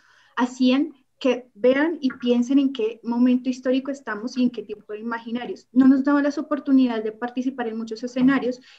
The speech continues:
y por eso no sabían la fortaleza que tenemos adicional a ustedes. Pero pues eso no lo vamos a discutir en este momento. <laughs> Mentiras, obviamente, no.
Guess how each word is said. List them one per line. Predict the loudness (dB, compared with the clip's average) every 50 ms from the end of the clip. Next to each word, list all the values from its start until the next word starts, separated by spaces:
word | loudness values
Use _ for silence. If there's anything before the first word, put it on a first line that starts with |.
| _ -4
y | -2
por | 0 2 2 0
eso | 0 2 2
no | 2 0 0
sabían | 0 0 0 2 2 2 0
la | -2 -2
fortaleza | -2 -4 -4 -4 -4 -8 -6 -6 -8 -8 -8 -8
que | -8 -8 -6
tenemos | -6 -6 -6 -6 -6 -8 -6 -4 -2
adicional | -2 -2 -2 -2 -2 -2 -2 -2 -4 -6
a |
ustedes. | -8 -8 -6 -4 -4 -2 -2 -4 -6 -6 -4 -2
Pero | 0 0 0
pues | 0 0 0
eso | 0 0 2 2
no | 2 2
lo | 4 4
vamos | 4 4 4 2 2
a | 2
discutir | 2 2 2 0 -4 -8 -4 -2 0 2
en | 2 2
este | 2 0 0 -2
momento. | -2 0 0 0 0 0 -2 -4
<laughs> | -2 0 2 4
Mentiras, | 4 6 4 4 4 4 4 4 4 2 2 2
obviamente, | 2 2 0 0 -2 -6 -10 -6 -4 -2
no. | 0 0 0 0 0